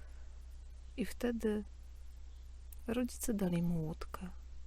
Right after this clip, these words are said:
To była tradycja w tej rodzinie.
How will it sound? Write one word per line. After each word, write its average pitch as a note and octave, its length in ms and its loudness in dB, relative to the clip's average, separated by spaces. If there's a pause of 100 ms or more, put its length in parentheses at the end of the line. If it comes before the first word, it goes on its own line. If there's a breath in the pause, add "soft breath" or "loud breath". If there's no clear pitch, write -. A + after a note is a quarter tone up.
(2000)
To A#3+ 120 4
była A3 180 6
tradycja F3+ 580 2
w - 60 -2
tej D3+ 220 0
rodzinie. D3 560 0